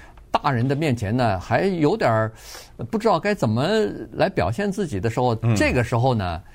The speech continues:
Speaker 1: 他特别要面子，他有点儿自尊了哈。这，这种情况之下，你突然在很多人的
Speaker 2: 是。
Speaker 1: 面前这么说一句话，他会不知所措，你知道，
Speaker 2: 嗯。
Speaker 1: 他一下子懵，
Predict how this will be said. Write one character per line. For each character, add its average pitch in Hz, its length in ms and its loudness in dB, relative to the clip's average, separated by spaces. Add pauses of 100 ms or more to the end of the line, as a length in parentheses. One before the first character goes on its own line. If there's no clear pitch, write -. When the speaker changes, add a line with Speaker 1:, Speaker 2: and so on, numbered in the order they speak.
(180)
Speaker 1:
他 - 140 0
特 - 180 -2
别 143 140 2
要 165 140 2
面 165 200 2
子， 87 80 -4
他 214 160 0
有 127 160 2
点 - 140 0
儿 101 60 -4
自 151 180 -8
尊 180 220 0
了 165 80 0
哈。 78 240 -6
这， 226 120 -6
这 269 240 0
种 127 160 2
情 120 160 -2
况 151 160 0
之 135 80 -2
下， 175 160 2
你 110 160 0 (120)
突 - 200 -4
然 147 240 2
在 - 160 0
很 107 300 0
多 208 180 2
人 151 160 0
的 123 220 0
Speaker 2:
是。 - 240 -2
Speaker 1:
面 165 240 2
前 123 240 0
这 226 100 -2
么 170 120 -2
说 208 200 0
一 185 80 0
句 185 140 -2
话， 175 220 0 (680)
他 208 280 0
会 160 360 2
不 131 220 -4
知 262 140 2
所 - 180 -6
措， - 240 0
你 - 80 0
知 135 80 4
道， 110 80 4
Speaker 2:
嗯。 98 40 -2
Speaker 1:
他 - 120 -4
一 165 120 0
下 262 200 2
子 139 100 2
懵， 202 320 0